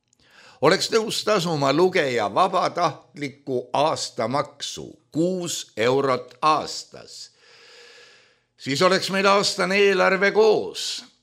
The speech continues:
Ja kui seda teeks kas või pooled neist,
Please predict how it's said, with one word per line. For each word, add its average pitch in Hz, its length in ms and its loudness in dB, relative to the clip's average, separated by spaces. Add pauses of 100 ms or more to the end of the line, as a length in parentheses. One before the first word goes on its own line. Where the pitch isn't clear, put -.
(380)
Ja 151 160 4
kui 196 160 4
seda 202 240 6
teeks 202 240 2
kas 190 240 2
või 180 240 4
pooled 196 560 6
neist, 113 680 -4